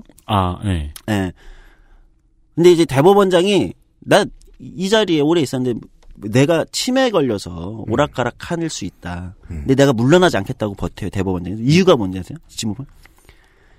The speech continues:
Speaker 2: 지금 미국 정치에서 내가 물러나서 이 대법원장 누구를 앉힐지 문제 어떤 사람이 여기 앉게 될 거 아니냐고.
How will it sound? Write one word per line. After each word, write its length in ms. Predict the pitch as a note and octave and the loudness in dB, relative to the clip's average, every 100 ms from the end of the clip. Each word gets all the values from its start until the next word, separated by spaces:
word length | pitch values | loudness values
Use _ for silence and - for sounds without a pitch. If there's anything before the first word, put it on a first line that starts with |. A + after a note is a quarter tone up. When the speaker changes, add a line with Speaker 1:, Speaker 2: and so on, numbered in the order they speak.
| _ _ | _ _
Speaker 2:
지금 340 | - F#3 A#3+ G#3 | -4 0 2 2
미국 260 | G3 F#3 | 2 0
정치에서 760 | C3+ C#3 - D#3+ C#3 F3 D#3 A2 | 0 -2 0 0 2 2 2 4
내가 220 | C#3 E3 | 4 4
물러나서 520 | C3+ D#3+ D3+ C3+ D#3 | 4 4 2 0 0
이 80 | C#3 | 0
대법원장 340 | A#2+ C3 C#3+ | 0 0 0
누구를 240 | A#2 C#3+ E3+ | 0 2 2
앉힐지 260 | C#3 C#3 | 2 -4
문제 140 | B2 A#2+ | -4 -2
어떤 320 | A2 - F3 | 0 2 0
사람이 340 | E3 D3 C3+ A#2+ | 2 0 2 0
여기 180 | G2+ | 0
앉게 240 | G#2 G#2+ A#2 | -2 -2 -4
될 120 | G2 | -6
거 120 | - | -8
아니냐고. 400 | F#2 F2+ F2+ F#2+ | -8 -10 -12 -16